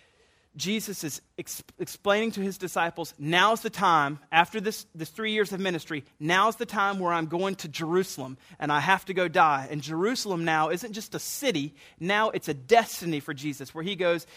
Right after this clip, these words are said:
and dies for the pe-, for his people. He saves them from his sins. So every time we see the word Jerusalem now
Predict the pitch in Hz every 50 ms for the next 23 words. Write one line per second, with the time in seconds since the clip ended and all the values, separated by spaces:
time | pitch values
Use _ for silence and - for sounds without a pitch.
0 | - - - 160 156 147 139 127 151 202 202 214 202 165 139 131 135 131 - -
1 | - _ _ _ _ _ - 185 165 151 147 147 - 214 - - - 175 156 175
2 | 160 - - 208 196 - 139 - 120 - 175 - - _ - _ - - - 214
3 | 196 196 190 - 214 190 - 202 175 175 165 - - 208 175 147 - - 156 160
4 | - 175 180 196 - 214 190 185 170 160 - - 220 214 185 185 180 180 170 156
5 | 131 - 165 160 165 202 240 226 - - 196 170 160 156 151 151 143 143 143 135